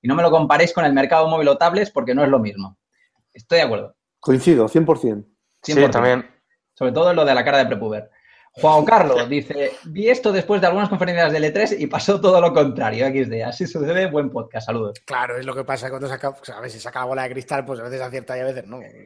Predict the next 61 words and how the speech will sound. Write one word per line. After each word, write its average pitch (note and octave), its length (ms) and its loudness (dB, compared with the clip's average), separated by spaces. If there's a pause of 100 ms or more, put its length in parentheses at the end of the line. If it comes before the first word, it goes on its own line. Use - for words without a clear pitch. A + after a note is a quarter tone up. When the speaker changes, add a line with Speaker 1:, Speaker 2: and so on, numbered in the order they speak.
Speaker 1:
Claro. C3 300 0
Speaker 4:
Sí. B2 140 -16 (100)
Speaker 1:
Bueno, G#3+ 340 4
Speaker 4:
Sí - 60 2
que, G#3 180 0
Speaker 1:
yo D3+ 100 -2
Speaker 4:
sí - 80 0
que G3 120 -2
Speaker 1:
pedí, A3 140 2
Speaker 4:
diría, A#3 280 2 (400)
Speaker 1:
yo E3+ 160 -2
pedí G3 140 0
un G#3 60 2
Speaker 4:
diría G#3 100 -4
Speaker 1:
Soul G3+ 80 -2
Calibur G3+ 300 0
cinco A3+ 500 2
y F#3 80 0
me D#3 80 0
anunciaron D#3 360 0
Dragon A2+ 260 2
Ball, D3+ 240 2
que G2 120 -14
no G2+ 100 -12
está A2+ 140 -8
mal. B2 200 -8 (160)
Speaker 2:
Que C3+ 60 -2
no C3 80 2
está C#3 140 -2
mal. D3 240 -2 (400)
Speaker 4:
Sí - 200 -10
que F#3+ 120 -4
diría F3+ 240 0
que, D#3+ 160 -8
evidentemente, C#3 880 -4
mm, A2+ 380 -16
esto E3 160 -4
es - 40 -10
como F#3 160 -2
cuando D3 180 -8
se C3 120 -10
habla D3+ 220 -4
de, C#3+ 240 -2
de B2 220 -10
fichaje C#3+ 600 -6
en C#3+ 100 -10
los B2+ 220 -10
veranos B2 320 -10
del B2 120 -12
fútbol, A#2+ 400 -12
pues F#2 120 -20
lo, F#2 240 -20
la G#2 120 -20
mayoría G#2 280 -20
no A#2+ 80 -18
se - 80 -20
acierta B2 320 -16
porque C3+ 360 -14
estás - 340 -20
intentando A#2+ 480 -20
adivinar, C3 560 -10